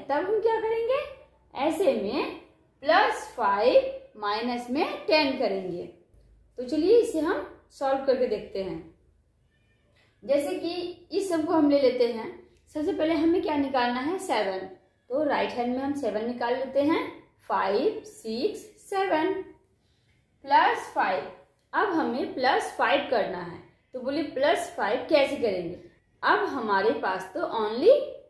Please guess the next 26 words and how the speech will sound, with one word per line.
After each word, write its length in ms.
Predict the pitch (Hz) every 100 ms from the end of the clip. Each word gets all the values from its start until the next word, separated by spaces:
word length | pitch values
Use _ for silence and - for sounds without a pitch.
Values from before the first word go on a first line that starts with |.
| -
two 200 | 359 466
finger 440 | 427 277 233 196 185
है, 340 | 170 165 - _ _ _
है 100 | 320
ना, 160 | 508 381 - - - _ _ _ _ _ _ _ _ -
जिसे 260 | 233 233
कि 140 | 285 285
हम 160 | 311
निकाल 320 | 453 370 269 247
सकते 380 | 233 - 180
हैं, 240 | 170 165 - _ _ _
मतलब 340 | 214 233 269 277
कि 80 | 320
इसमें 260 | 339 359
प्लस 340 | 277 302 427 -
टू 120 | 320 320
होगा, 260 | 277 - 165 - - _ _ _ _ _ _ _ _ _ _ _ _
तो 60 | 285
ये 200 | 247 240
तो 140 | 254
होगा 240 | 269 262 277
नहीं, 320 | 277 277 320 - - _ _ -
हमें 260 | 294 370 262
फ़ाइव 240 | 202 226
निकालना 460 | 226 220 196 196 190
है। 180 | 185